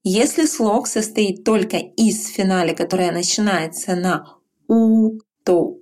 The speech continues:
«у» меняется на «w». Например, «копать». «Уа». «Why»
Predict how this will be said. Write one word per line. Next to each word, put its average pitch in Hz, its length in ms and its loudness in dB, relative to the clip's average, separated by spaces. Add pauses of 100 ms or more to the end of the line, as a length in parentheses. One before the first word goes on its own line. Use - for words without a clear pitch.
(120)
«у» 233 480 4 (120)
меняется 180 680 0
на 202 440 0 (100)
«w». 156 560 -4 (100)
Например, 233 440 0
«копать». 185 420 -2 (320)
«Уа». 220 840 2 (1800)
«Why» 220 960 2